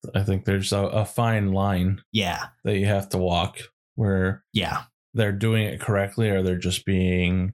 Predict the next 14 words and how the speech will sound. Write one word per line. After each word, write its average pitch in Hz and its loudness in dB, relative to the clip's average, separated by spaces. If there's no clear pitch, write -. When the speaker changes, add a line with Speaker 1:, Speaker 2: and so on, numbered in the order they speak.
Speaker 2:
Oh, 120 0
yeah. 107 2
Speaker 1:
the 95 2
stereotypical 95 -2
Zoomer 90 2
asshole 90 -2
that 92 0
is 101 2
the 98 0
opposite 95 0
of 87 0
the 90 0
Karen. 90 0
Speaker 2:
Yeah. 101 0